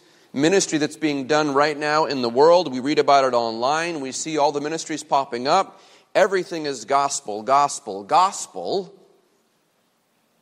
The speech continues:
For all that's being done in the name of the gospel that is good, there is, it seems,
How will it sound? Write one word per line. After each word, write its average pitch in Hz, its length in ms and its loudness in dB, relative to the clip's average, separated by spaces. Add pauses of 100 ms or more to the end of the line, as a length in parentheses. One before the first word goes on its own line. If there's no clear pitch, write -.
(140)
For 131 220 2
all 185 300 6
that's 220 180 -2
being 170 380 -8
done 175 440 -2 (380)
in 123 140 -2
the 127 80 4
name 151 300 4
of 147 120 -2
the 123 80 0
gospel 143 480 2
that 123 160 0
is 104 180 -8
good, 120 640 2 (1200)
there 170 280 4
is, 143 680 -2
it 156 160 -4
seems, 120 760 -4